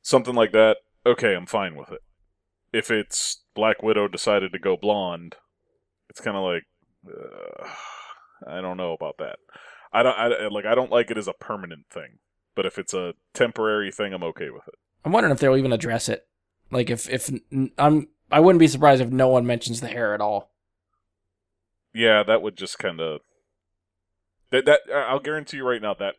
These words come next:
Speaker 1: pisses a lot of people off if they do.
Speaker 2: <laughs>
Speaker 1: Because, you know, like, to me, it's always been a scenario of, you know, do, do I care that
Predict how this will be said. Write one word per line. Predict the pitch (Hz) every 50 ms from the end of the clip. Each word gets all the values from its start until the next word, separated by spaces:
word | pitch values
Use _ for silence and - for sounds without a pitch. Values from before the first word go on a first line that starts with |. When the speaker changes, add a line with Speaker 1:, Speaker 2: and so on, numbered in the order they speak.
| _ -
Speaker 1:
pisses | 113 107 - 107 98
a | 101
lot | 85 85 85 87 90 85
of | 82 -
people | - 98 - - 85 87
off | 87 78 - -
if | 85 -
they | - - - - 180 160 143 - - 147
do. | - _
Speaker 2:
<laughs> | _ _ _ _ _ - - - _ _ _ _ _ _ _ _ _ _ _ _ _ _ -
Speaker 1:
Because, | 120 117 - 135 123 123 110 117
you | 135 107 135 131
know, | 139 135 135 131
like, | 123 127 117 - -
to | - 127
me, | 131 143 151 151
it's | - -
always | 131 127 123 117
been | - - 117
a | 113
scenario | 110 - 117 104 104 101 101 101 95 95 95 92
of, | 92 92 90 90 90 - - - _ _ _ _ _ _ _ _ _ _ _ _ _ _ _ _ _ _ _ _ _ _ _ _ _ _ _ _ _ _ _ _ _
you | - 120
know, | 113 110 107
do, | 101 110 110 110
do | - 90 107 107
I | 107 110
care | 104 - - 117 117 113 113 110 110
that | 98 - 104 98